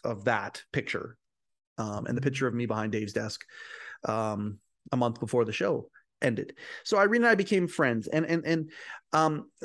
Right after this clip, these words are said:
so another community member, but also Rupert G's girlfriend. So that kind of puts her into a different category. Like,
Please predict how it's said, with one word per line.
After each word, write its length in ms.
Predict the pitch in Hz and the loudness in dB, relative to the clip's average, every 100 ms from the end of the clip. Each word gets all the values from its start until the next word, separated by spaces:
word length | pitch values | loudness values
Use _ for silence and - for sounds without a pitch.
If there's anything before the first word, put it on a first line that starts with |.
| - 170 | -6 2
so 180 | 185 | 6
another 220 | 175 196 190 | 8 8 6
community 420 | 185 196 214 190 | 6 6 6 6
member, 420 | 185 185 190 190 | 6 6 6 4
but 240 | 143 156 | 4 6
also 280 | 160 165 170 | 6 6 2
Rupert 400 | 147 160 147 131 | 0 0 -2 -2
G's 260 | 147 220 156 | 4 4 8
girlfriend. 540 | 180 160 165 160 160 | 8 8 8 4 4
So 80 | 151 | 4
that 160 | 160 175 | 4 4
kind 140 | 175 | 0
of 60 | 156 | 0
puts 200 | 165 160 | -2 0
her 80 | |
into 240 | 151 147 123 | -2 2 2
a 40 | |
different 400 | 117 233 214 170 | 4 4 4 -2
category. 600 | - 147 131 120 123 127 | 2 2 2 2 4 4
Like, 240 | 147 139 | 4 2